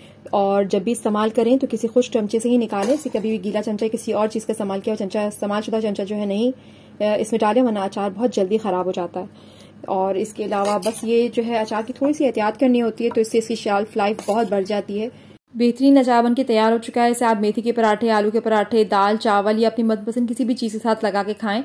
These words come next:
और इसे enjoy करें। अब देखिए मैं इसको next clip में आपको दिखाऊंगी कि मैंने इसको, अ, बाहर रखा है kitchen counter पे दो महीने, almost, अ, ढाई महीने हो चुके हैं और फिर ये अभी भी बिल्कुल सही है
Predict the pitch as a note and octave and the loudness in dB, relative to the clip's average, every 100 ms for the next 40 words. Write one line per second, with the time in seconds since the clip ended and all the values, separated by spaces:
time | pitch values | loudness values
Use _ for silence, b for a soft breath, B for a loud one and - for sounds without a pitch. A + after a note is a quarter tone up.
0 | B B B B G#3 G#3+ A3 A3+ G#3 G#3 | B B B B 4 4 4 2 2 2
1 | G#3 G#3+ A3+ B3 D4 G3+ F#3 A3 C#4 B3+ | 2 2 0 2 0 2 4 4 6 4
2 | B3 B3 A#3 A#3 A#3 A3+ A#3+ B3 A3+ A#3 | 2 2 0 0 0 0 -2 -2 -2 0
3 | G#3+ G#3+ A#3+ B3+ G#3+ G#3 G#3+ A3 - A3 | 2 2 0 2 2 2 2 0 4 4
4 | A#3+ - - - - G3 G3+ F#3+ F#3 G#3+ | 4 -2 -20 -2 6 8 8 6 4 6
5 | B3 A#3+ A#3 A#3+ A#3 A3+ B3 B3+ G#3+ G#3+ | 6 4 4 2 2 2 2 4 4 4
6 | A3 A3+ G3+ A3+ A#3 G#3+ G#3 A#3+ G#3+ - | 4 4 6 6 6 2 2 0 -2 -4
7 | - G3+ G#3+ A#3 G3+ G#3+ G3+ G3+ G#3 G#3 | 2 4 4 0 2 4 4 4 2 2
8 | G3+ A#3 A#3 A#3 A3 G3 G3 G#3+ B3 C#4 | 2 2 2 2 2 0 -2 -2 -2 -4
9 | B B B F#3 G3+ G3+ A3 G#3+ G#3+ A3 | B B B 6 8 8 4 4 4 4
10 | A3 A#3 G#3 A#3 G3+ A3 G#3 A3+ B3 | 2 2 2 0 0 2 4 4 2